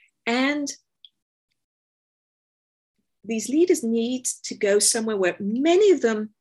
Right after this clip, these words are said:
have avoided, and that is going, as I said, below the water to go on this inner journey because they are bumping up against themselves and their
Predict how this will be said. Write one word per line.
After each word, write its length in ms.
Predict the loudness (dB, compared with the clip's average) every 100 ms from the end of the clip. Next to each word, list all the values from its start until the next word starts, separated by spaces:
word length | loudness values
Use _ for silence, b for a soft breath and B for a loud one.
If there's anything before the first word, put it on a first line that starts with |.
| _ -8
have 160 | -4
avoided, 520 | -2 4 4 6 2 0
and 160 | -6 -2
that 260 | 0 2
is 160 | 0 -2
going, 400 | -2 -2 -2 -6 _ _
as 120 | -8 -4
I 60 |
said, 280 | -4 -4 -2
below 460 | 0 2 6 4 4
the 120 | 2
water 600 | 0 0 -2 -6 -8 -8 B B B _
to 440 | -4 2 2 2 -2 -14 -20 _
go 480 | 0 2 2 2 -2 -6
on 180 | -6 -4
this 300 | -4 -6 -10
inner 280 | -4 -2 0
journey 680 | -2 -2 -4 -4 -10 -12 -14 _ _ _ _ -6
because 460 | -6 -4 -6 -6
they 240 | -4 -4 -4
are 220 | -6 -8 -10 _
bumping 420 | -4 -4 -2 -2
up 200 | -2 -6 -8
against 480 | -10 -4 -4 -2 -4
themselves 540 | -4 -6 -4 -4 -4 -6
and 120 | -6
their 220 | -4 -6